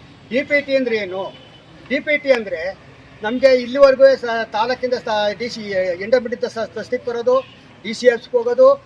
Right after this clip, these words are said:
ಡಿ ಸಿ ಎಂ ತಾಲೂಕು ಆಫೀಸ್ ಬರೋದು, ತಾಲೂಕು ಆಫೀಸಲ್ಲಿ ನಮ್ಗೆ ಟೈಮ್ ಇಲ್ಲ, ಕೆಲಸ ಇಲ್ಲ, ಹದಿನೈದು ದಿವಸ ಬಲ್ಲಿ, ತಿಂಗ್ಳು ಬಲ್ಲಿ,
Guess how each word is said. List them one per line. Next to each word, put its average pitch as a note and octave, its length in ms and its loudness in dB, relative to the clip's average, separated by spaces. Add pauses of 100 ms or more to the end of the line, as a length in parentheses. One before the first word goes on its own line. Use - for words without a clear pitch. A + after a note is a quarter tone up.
(180)
ಡಿ A#3+ 120 -8
ಸಿ - 80 0
ಎಂ A#3 100 -2
ತಾಲೂಕು A#3 340 -6
ಆಫೀಸ್ A#3 220 -12
ಬರೋದು, A#3+ 280 2 (340)
ತಾಲೂಕು A#3+ 320 -2
ಆಫೀಸಲ್ಲಿ B3 380 -4
ನಮ್ಗೆ A#3 260 -8
ಟೈಮ್ A#3 240 -6
ಇಲ್ಲ, A#3 160 -6 (260)
ಕೆಲಸ G#3+ 200 -8
ಇಲ್ಲ, A#3 260 -6 (140)
ಹದಿನೈದು A3+ 300 -6
ದಿವಸ G#3+ 140 -8
ಬಲ್ಲಿ, A3+ 200 -8
ತಿಂಗ್ಳು A3+ 280 -8
ಬಲ್ಲಿ, A3 320 -8